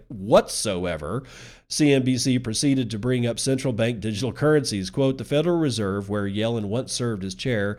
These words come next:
has studied the issue and discussed the possibility of a new digital currency along with payment system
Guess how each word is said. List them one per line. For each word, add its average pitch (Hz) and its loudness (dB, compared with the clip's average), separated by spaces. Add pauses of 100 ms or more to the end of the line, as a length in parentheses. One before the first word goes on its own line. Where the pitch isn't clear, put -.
(400)
has 131 2
studied 151 2
the 123 -4
issue 117 -2
and 98 -4
discussed 123 -2
the 113 -6
possibility 113 -2
of 92 -4
a 98 -2
new 131 4
digital 107 -4
currency 120 -2
along 104 -2
with 95 -8
payment 143 2
system 110 -4